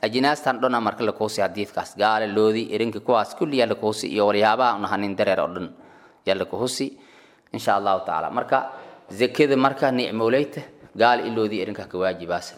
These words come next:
Nooc koowaad waay. Nooc lama zakada ka waajibaas may la raay annaqdaan yaa la raay. Lamadii bees waay.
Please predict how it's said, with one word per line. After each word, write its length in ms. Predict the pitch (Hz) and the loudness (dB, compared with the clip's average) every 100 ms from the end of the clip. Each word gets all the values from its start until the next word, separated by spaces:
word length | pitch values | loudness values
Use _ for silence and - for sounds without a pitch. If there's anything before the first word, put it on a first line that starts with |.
| - | -2
Nooc 560 | 123 147 151 110 - | 4 6 6 2 2
koowaad 340 | 113 98 82 80 | 4 4 2 -4
waay. 200 | 78 - - _ _ _ _ _ | -10 -12 -20 _ _ _ _ _
Nooc 260 | 131 170 165 | 4 6 6
lama 300 | 147 131 123 | 4 4 4
zakada 320 | 113 120 160 143 | 2 2 2 2
ka 120 | 123 | 4
waajibaas 560 | 135 143 123 135 139 135 | 4 4 4 4 2 0
may 140 | 139 | 0
la 100 | 123 | 2
raay 260 | 135 131 - | 2 2 2
annaqdaan 840 | 139 139 135 123 113 107 131 135 117 | 0 2 0 0 -2 2 2 2 0
yaa 100 | 110 | -2
la 120 | 98 | -2
raay. 100 | 101 | 0
Lamadii 340 | 120 139 135 | 0 2 0
bees 420 | 95 123 120 - 92 | 0 2 2 0 -4
waay. 200 | 80 | -4